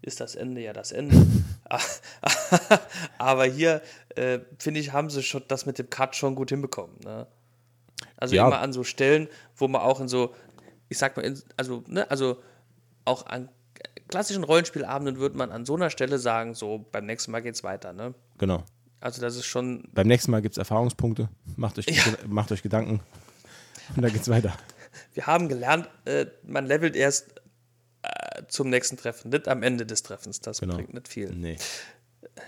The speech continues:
Speaker 1: Kleiner Tipp von uns an
Speaker 2: Klei-,
Speaker 1: euch.
Speaker 2: kleiner, <laughs> kleiner Tipp aus unserem, äh, R-, äh, R-P-G-Workshop.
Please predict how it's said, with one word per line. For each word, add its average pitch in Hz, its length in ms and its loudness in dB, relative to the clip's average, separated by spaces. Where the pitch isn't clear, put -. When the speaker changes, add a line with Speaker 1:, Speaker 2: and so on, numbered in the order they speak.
Speaker 1:
Kleiner 117 260 -6
Tipp - 200 -6
von - 140 -6
uns - 360 -4
an - 80 -10
Speaker 2:
Klei-, 110 180 0
Speaker 1:
euch. - 340 -6
Speaker 2:
kleiner, 104 240 -4
<laughs> - 920 -8
kleiner 120 260 4
Tipp - 200 0
aus 101 160 0
unserem, 98 480 0
äh, 92 220 -2
R-, 104 200 0
äh, 110 240 0
R-P-G-Workshop. 98 1040 2